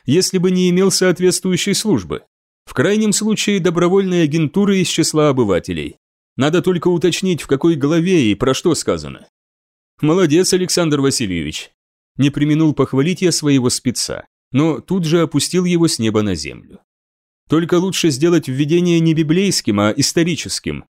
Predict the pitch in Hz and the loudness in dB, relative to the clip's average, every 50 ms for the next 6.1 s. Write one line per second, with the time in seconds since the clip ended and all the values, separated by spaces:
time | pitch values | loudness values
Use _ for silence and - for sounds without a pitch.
0 | _ - 147 156 131 170 160 165 165 147 160 170 165 123 - 120 - - - 139 | _ 0 0 2 2 2 2 2 4 4 4 2 0 0 -2 -4 -4 -2 -2 0
1 | 143 151 - - - - 127 120 - 160 170 165 139 104 90 - - - 147 160 | 0 0 0 -2 -2 -2 -2 -2 0 0 0 2 2 0 0 0 0 0 0 0
2 | 165 151 - - - 139 156 170 156 - - 156 151 156 160 165 170 175 165 160 | 0 -2 -2 -2 -2 0 0 0 0 0 0 0 2 2 2 2 2 2 2 2
3 | 156 143 - - 151 - 202 165 - - - 90 82 - - 113 113 127 131 156 | 0 0 -2 -4 -4 -2 0 0 0 -2 -2 -4 -8 -6 -2 0 0 2 2 0
4 | 202 220 - - 190 196 196 180 156 175 180 185 185 180 - - 175 - 170 165 | 0 0 0 0 0 2 2 2 2 0 2 2 2 2 0 0 -2 0 0 -2
5 | 175 175 185 170 156 180 180 175 165 160 156 170 160 139 107 85 - - - - | 0 0 0 0 2 2 2 2 2 0 0 0 -2 -2 -4 -6 -8 -10 -14 -16
6 | - | -18